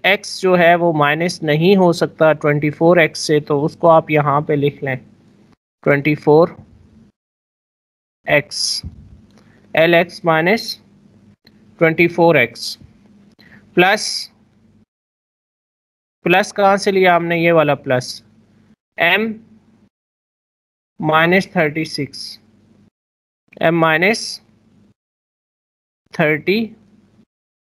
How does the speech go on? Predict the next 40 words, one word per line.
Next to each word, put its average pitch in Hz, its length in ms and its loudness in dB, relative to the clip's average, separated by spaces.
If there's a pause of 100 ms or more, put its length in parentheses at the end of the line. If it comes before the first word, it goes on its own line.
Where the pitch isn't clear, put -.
(300)
सिक्स। - 600 -4 (1700)
अब 202 140 4
आपने 226 340 4
करना 226 340 2
ये 202 300 4
है 180 120 4 (260)
<clears throat> 233 320 4
कि - 140 -2
यहाँ 180 460 2
से 220 200 0
आप 196 220 2
common 175 320 0
ले 170 200 2
लें। 185 180 0 (300)
अगर 165 180 2
आप 180 180 0
गौर 165 220 -4
से 196 160 -4
देखें 175 380 0
तो 175 160 -2
एक्स 180 280 -2
common 170 320 0
आ 165 180 2
सकता 175 360 -4
है, 170 120 4
X 165 160 -8
को 185 100 -4
हम 165 180 2
common 156 300 0
ले 180 180 4
लेते 165 280 0
हैं। 160 120 0 (440)
यहाँ 151 360 2
पे 175 140 -2
ये 170 200 4 (300)
L 185 280 2 (460)
minus 160 440 -2
ट्वेंटी 156 320 0
फ़ोर 190 300 2
होगा। 175 320 4